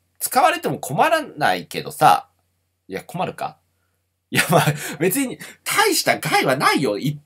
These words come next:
般人だから。いや、だけどさ。<laughs> 何がしたいの？意味がわからん。本当に。まあ、桃助もオークションとか使うけども、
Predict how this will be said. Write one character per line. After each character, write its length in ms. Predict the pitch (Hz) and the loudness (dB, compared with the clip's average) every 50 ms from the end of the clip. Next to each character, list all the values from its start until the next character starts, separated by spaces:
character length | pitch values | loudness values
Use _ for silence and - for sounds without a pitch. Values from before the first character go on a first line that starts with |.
| _ | _
般 240 | - 180 170 156 143 | 4 4 6 4 4
人 260 | 131 - 143 151 143 | 2 2 2 2 2
だ 140 | - 104 101 | 2 0 2
か 120 | - 92 | 4 4
ら。 300 | 87 82 78 76 - - _ _ _ _ _ _ _ _ _ - - - _ _ _ _ _ _ _ _ _ _ _ _ _ _ _ _ _ _ _ _ - | 4 4 2 0 -2 -6 _ _ _ _ _ _ _ _ _ -20 -20 -20 _ _ _ _ _ _ _ _ _ _ _ _ _ _ _ _ _ _ _ _ -10
い 60 | 90 | -8
や、 80 | 104 - | -6 -6
だ 240 | - - - - - | -4 -4 -4 -4 -4
け 180 | - - - 110 | -6 -6 -6 -6
ど 160 | 101 95 - | -6 -6 -6
さ。 1000 | - - - - 87 90 98 87 87 82 82 80 78 78 78 71 - - - - - - - - - - - - - - - - - | -6 -6 -6 -6 -6 -4 -4 -2 -2 -2 -2 -4 -4 -4 -6 -8 -10 -12 -14 -6 -2 0 0 2 0 -2 -6 -8 -10 -12 -14 -16 -20
<laughs> 680 | _ _ _ _ _ - 403 - - - - - - - - | _ _ _ _ _ -18 -16 -14 -8 -4 -2 -2 -2 -2 0
何 320 | 135 233 - 156 196 262 | 2 2 4 4 4 4
が 100 | 311 302 | 4 4
し 120 | 302 - | 4 4
た 140 | - 285 202 | 4 4 4
い 60 | 135 | 2
の？ 140 | 98 - - _ _ _ _ - - - _ - - - - _ _ _ _ _ | 2 -4 -12 _ _ _ _ -20 -20 -20 _ -20 -20 -20 -20 _ _ _ _ _
意 120 | - 214 220 | -4 -2 -2
味 140 | 196 156 104 | 0 0 0
が 100 | 85 76 | -2 -2
わ 160 | 69 67 - | -4 -6 -8
か 140 | - 67 65 | -12 -14 -14
ら 80 | 65 57 | -14 -14
ん。 140 | 50 - _ _ _ _ _ | -16 -20 _ _ _ _ _
本 300 | - 67 69 67 64 62 _ _ _ | -20 -20 -20 -20 -20 -20 _ _ _
当 160 | - 71 65 64 | -18 -16 -16 -16
に。 300 | 62 62 60 57 _ _ _ _ _ _ _ _ _ _ - | -18 -20 -20 -20 _ _ _ _ _ _ _ _ _ _ -4
ま 100 | - - | -2 0
あ、 20 | |
桃 260 | 120 143 175 233 349 | 2 2 2 2 2
助 160 | 381 - - 165 | 0 0 -2 -4
も 360 | - - - - - 339 381 | -4 -2 0 2 2 2 2
オ 40 | 294 | 0
ー 40 | |
ク 80 | - - | -2 -6
シ 80 | - - | -6 -4
ョ 80 | 196 | -6
ン 60 | 180 | -6
と 100 | 151 180 | -8 -8
か 140 | - - - - | -8 -8 -8 -8
使 340 | - - - - 220 254 302 | -10 -6 -2 0 0 0 0
う 100 | 339 330 | -2 -4
け 180 | - - 123 | -4 -4 -4
ど 180 | 104 185 160 151 | -4 -4 -6 -6
も、 520 | 147 - - 123 110 98 85 - - - | -4 -2 0 0 0 0 -2 -6 -10 -14